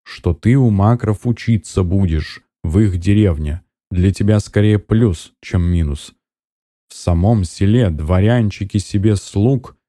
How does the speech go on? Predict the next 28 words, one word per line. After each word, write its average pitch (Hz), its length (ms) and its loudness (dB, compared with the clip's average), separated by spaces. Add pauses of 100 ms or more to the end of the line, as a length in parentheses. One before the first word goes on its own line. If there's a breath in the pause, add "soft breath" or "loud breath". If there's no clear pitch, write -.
(220)
и 113 80 0
бойцов 104 680 0
на 110 140 0
будущее 98 560 -2
высматривают. 78 880 -4 (480)
Так 120 260 0
что - 300 -2
будет 92 440 0
сложно, 92 720 0 (280)
а 90 160 2
иногда 85 400 2
и 101 80 2
больно. 85 600 -2 (360)
Но 87 140 0
зато 85 380 2
можно 95 420 2
свою 90 380 0
свободу 92 560 0
сохранить 90 720 -2 (400)
там, 90 280 0
где 82 200 -2
учатся 92 480 -4
дворяне 82 600 0
и, - 140 -4
не 101 160 0
дай 117 240 0
бог, 95 380 0
аристократы. 90 840 -2